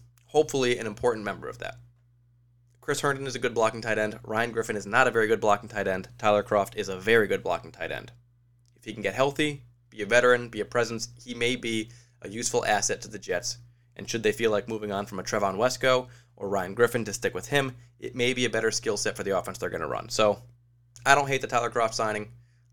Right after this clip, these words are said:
I hope he can get back to what he was, hope he can stay healthy and have an impact with this team. Then the last offensive position that the Jets went after,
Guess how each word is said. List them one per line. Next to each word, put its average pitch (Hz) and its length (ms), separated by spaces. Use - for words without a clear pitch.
I 104 40
hope 123 140
he 127 80
can 117 100
get 117 120
back 113 220
to 117 80
what 113 120
he 110 60
was, 101 240
hope 117 160
he 113 40
can 110 80
stay 107 200
healthy 101 460
and 104 80
have 101 100
an 98 80
impact 95 300
with - 80
this - 160
team. 73 240
Then - 80
the 220 80
last 127 320
offensive 120 440
position 117 260
that 113 100
the 117 60
Jets 110 240
went 110 140
after, 110 400